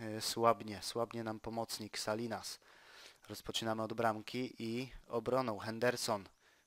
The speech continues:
Francisco czy prawym skrzydłem, znów przerzut na lewą stronę, Wadala.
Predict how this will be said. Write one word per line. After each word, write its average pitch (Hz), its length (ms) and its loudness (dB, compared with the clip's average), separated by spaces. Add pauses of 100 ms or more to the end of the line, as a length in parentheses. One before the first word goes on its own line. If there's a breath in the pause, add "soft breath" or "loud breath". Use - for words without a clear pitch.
(140)
Francisco 120 600 2
czy - 140 2
prawym 123 280 8
skrzydłem, 135 520 6
znów 127 420 0
przerzut 143 460 6
na 143 100 12
lewą 151 220 12
stronę, 170 340 12
Wadala. 135 720 12